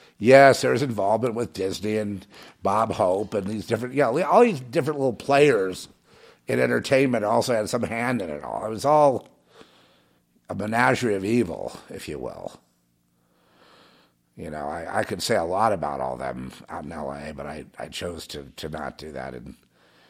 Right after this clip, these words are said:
in the documentary I'm in. I just chose to talk about my experience being, you know, incarcerated <laughs> and tortured and,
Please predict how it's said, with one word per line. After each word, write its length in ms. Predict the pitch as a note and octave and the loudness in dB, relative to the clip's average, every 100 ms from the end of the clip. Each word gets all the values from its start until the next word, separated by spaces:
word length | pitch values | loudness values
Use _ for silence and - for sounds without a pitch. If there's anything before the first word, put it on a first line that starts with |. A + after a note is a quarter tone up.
| _ _ | _ _
in 140 | E2 | -12
the 240 | D2 C#2+ C2+ | -10 -10 -10
documentary 680 | D2 F2+ - D2+ E2 D2+ C2+ | -6 -6 -6 -10 -10 -10 -10
I'm 200 | C2 C#2 | -10 -12
in. 140 | C2+ | -12
I 80 | B1+ | -12
just 280 | D2 D#2 - | -14 -14 -10
chose 280 | - E2 - | -10 -10 -12
to 60 | |
talk 200 | D#2 F2 | -8 -8
about 200 | D#2+ C#2+ | -6 -6
my 140 | C#2+ E2 | -6 -8
experience 540 | D2+ - E2+ D#2+ E2 | -10 -8 -8 -8 -12
being, 340 | - D2+ D2+ - _ _ _ _ - - - _ _ | -12 -12 -12 -18 _ _ _ _ -20 -20 -20 _ _
you 120 | G#2 | -14
know, 180 | D#2 C#2 | -10 -10
incarcerated 800 | C#2+ D#2+ G2+ F2 - D#2+ D2+ D2+ | -10 -4 -2 -2 -4 -6 -6 -10
<laughs> 40 | - | -6
and 340 | F#2+ F#2+ G2+ - _ _ - - | -6 -6 -10 -10 _ _ -20 -6
tortured 540 | G2 F#2+ - - G2+ | -4 -4 -6 -6 -6
and, 140 | - | -8